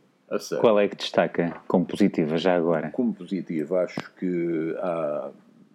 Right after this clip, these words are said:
Speaker 1: se quiser, há três coisas positivas. Há a publicação do livro do Bob Woodward, que tem, digamos, uma reputação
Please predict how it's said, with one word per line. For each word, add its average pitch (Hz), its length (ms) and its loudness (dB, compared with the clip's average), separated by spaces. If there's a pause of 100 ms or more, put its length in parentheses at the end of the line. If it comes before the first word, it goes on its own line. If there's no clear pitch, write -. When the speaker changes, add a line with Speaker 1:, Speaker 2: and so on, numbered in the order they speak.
(340)
Speaker 1:
se - 100 -20
quiser, 95 540 -2
há 87 180 -2
três 80 340 -6
coisas 78 340 -10
positivas. 127 800 -4
Há 90 80 2
a - 60 0
publicação 82 720 -6
do 76 160 -8
livro 71 260 -8
do 65 100 -16
Bob 67 360 -8
Woodward, 127 480 -4 (560)
que 71 800 -6 (220)
tem, 85 260 -4
digamos, 76 500 -8
uma 78 240 -8
reputação - 920 -10